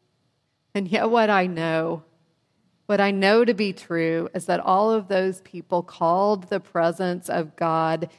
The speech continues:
into their lives in the midst of difficult circumstances. And they would testify to us that God showed up. God was there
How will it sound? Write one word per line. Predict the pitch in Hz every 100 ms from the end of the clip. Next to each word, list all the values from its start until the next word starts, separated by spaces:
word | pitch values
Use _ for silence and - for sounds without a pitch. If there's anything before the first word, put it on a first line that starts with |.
| _ -
into | 185 202 185 226
their | 202 214 214
lives | 156 160 160 160 160
in | - 180
the | 170
midst | 170 180 185 - -
of | 190 180 170 _
difficult | 190 185 196 - 185 170 - _
circumstances. | _ 175 170 165 165 - 175 175 170 170 175 180 - _ _ _ _ _
And | 190 190
they | 208 220 247
would | 269 208
testify | - 208 190 - 214 202 185 185 185
to | 185 196 175
us | 160 156 156 151 - - _ _ _
that | 175 -
God | 185 190 190
showed | - 185 185
up. | 214 - - _ _ _ _ _ _ _ _
God | - 220 240
was | 240 196
there | 226 240 220 190